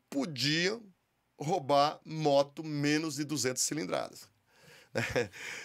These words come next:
Sob o argumento de que moto de, de, de cento e cinquenta, cento e vinte e cinco é de gente que rala, gente que trabalha,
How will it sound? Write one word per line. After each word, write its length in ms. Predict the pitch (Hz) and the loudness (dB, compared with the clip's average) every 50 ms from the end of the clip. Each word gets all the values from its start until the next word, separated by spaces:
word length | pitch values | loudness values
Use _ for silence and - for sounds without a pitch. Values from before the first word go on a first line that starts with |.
| - | -8
Sob 540 | - - - - - - 202 208 220 214 202 | -2 2 2 4 4 4 4 4 2 2 2
o 80 | 202 196 | 4 6
argumento 560 | 190 185 180 214 202 185 185 202 226 - 226 | 6 6 4 -2 2 4 4 4 4 0 -2
de 120 | 226 220 | -4 -4
que 160 | 147 - - 208 | -4 -2 -2 0
moto 360 | 190 180 196 202 196 196 151 | 2 4 2 2 0 -4 -6
de, 220 | 147 156 170 151 127 - - - - | -2 -2 -2 -2 -2 -10 -14 -12 -4
de, 120 | 135 160 156 147 160 160 165 160 151 147 143 147 - - 156 | -4 -4 -2 0 -2 -2 -2 -2 -4 -4 -6 -6 -10 -10 -6
de 680 | 135 123 151 156 151 147 147 143 143 139 139 139 139 123 | -2 2 4 6 6 6 8 8 6 6 6 6 4 2
cento 220 | - - 170 139 | 2 0 0 0
e 40 | - | 0
cinquenta, 460 | - - 131 - - 185 196 185 170 | -4 -4 -4 0 2 2 4 4 2
cento 140 | - 165 156 | 2 0 -2
e 40 | 143 | -2
vinte 100 | 139 117 | -2 0
e 40 | - | 0
cinco 200 | - 175 190 233 | 0 0 -2 -4
é 20 | |
de 100 | 240 233 | -2 -2
gente 260 | 175 131 170 165 - - | 0 0 0 0 -2 -8
que 120 | - 117 | -6 -6
rala, 560 | 113 110 139 170 175 170 165 151 143 135 131 123 | 0 4 8 10 10 10 10 8 6 4 2 2
gente 220 | 110 147 143 - | 0 -2 -4 -2
que 80 | - - | -4 0
trabalha, 760 | - 131 120 131 175 185 180 170 160 156 151 143 139 135 | 0 2 6 8 10 10 10 10 8 6 4 4 4 4